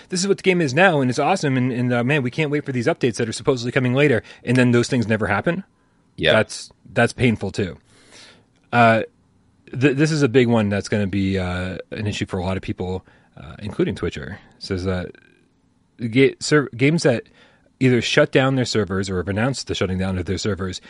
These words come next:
Speaker 1: that will actually render the multiplayer mode unplayable, or even worse, the entire game unplayable. There are games out there that, like, are literally coasters now,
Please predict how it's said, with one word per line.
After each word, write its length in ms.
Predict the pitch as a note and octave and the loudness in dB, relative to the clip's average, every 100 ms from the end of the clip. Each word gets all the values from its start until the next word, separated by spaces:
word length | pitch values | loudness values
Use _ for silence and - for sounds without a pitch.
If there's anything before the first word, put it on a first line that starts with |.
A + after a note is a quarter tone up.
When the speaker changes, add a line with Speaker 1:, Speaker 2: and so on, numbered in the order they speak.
| - - | -20 -2
Speaker 1:
that 160 | A#2 | 0
will 140 | A#2+ B2 | 2 2
actually 240 | C3 C3 | 2 0
render 360 | G2+ A2+ B2 A#2 | 2 2 2 2
the 80 | G#2 | 2
multiplayer 540 | A2 C3 D3+ D3 B2+ | 0 0 0 0 2
mode 180 | C3 B2 | 2 2
unplayable, 600 | A#2+ A#2+ C3 B2+ D#3+ - - _ _ | 0 2 4 4 2 0 -10 _ _
or 260 | - B2+ A#2+ | 2 4 4
even 380 | - C#3 C#3 G#2+ | 2 -2 -2 2
worse, 380 | D3+ A#2+ - - _ _ | 4 4 0 -12 _ _
the 300 | - G#2+ A#2+ | -14 -2 0
entire 560 | A#2+ G#2+ - C#3 C#3 B2+ | 0 -2 -4 0 0 -2
game 560 | G#2+ - C#3 D3+ D#3+ | -6 -4 0 2 2
unplayable. 600 | B2+ G2 - G2 F2 D#2 | 0 -6 -2 0 -2 -4
There 140 | D#2+ A2 | -4 -4
are 60 | |
games 320 | G#2 B2 C3+ B2+ | -2 -4 0 0
out 160 | A2+ | 2
there 260 | - A#2 G#2 - - - | 2 0 0 -8 -10 0
that, 180 | G#2+ - | 0 0
like, 220 | G#2 - | -4 -2
are 140 | A2+ | -2
literally 680 | G#2+ G2 A2+ D#3+ D3 C3+ B2 | -2 -2 2 4 4 2 0
coasters 460 | - D#3 - G2+ F2 | 0 0 0 -6 -4
now, 320 | F2 E2 | -8 -8